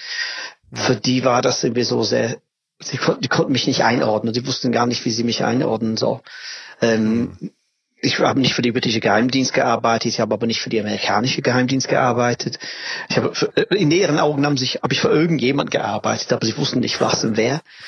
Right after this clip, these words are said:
Speaker 2: Und,
Speaker 1: <laughs>
Speaker 2: äh, und da, dass
Speaker 1: Ja.
Speaker 2: ich mit den Soldaten rüberging, das war für die total Alarmglocke-mäßig, irgendwie so, „Was macht der denn da?“ So.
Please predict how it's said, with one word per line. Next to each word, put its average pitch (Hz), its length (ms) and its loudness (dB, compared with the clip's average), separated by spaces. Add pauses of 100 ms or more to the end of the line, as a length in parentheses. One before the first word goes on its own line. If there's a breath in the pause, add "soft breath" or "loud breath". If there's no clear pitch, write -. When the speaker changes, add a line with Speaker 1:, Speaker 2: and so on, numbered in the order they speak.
(320 loud breath)
Speaker 2:
Und, 131 380 2
Speaker 1:
<laughs> - 20 -2
Speaker 2:
äh, 123 420 2
und 123 160 0
da, 131 80 4
dass 127 140 2
Speaker 1:
Ja. - 60 -2
Speaker 2:
ich 127 100 0
mit 131 100 2
den 127 100 2
Soldaten 127 460 2
rüberging, 131 460 2
das 127 200 0
war 120 200 2
für 117 140 -4
die 113 180 -2
total 113 380 0
Alarmglocke-mäßig, 117 880 2
irgendwie 113 180 2
so, 113 140 2
„Was - 180 -2
macht - 220 -10
der - 160 -8
denn - 160 -14
da?“ - 260 -6
So. - 140 -12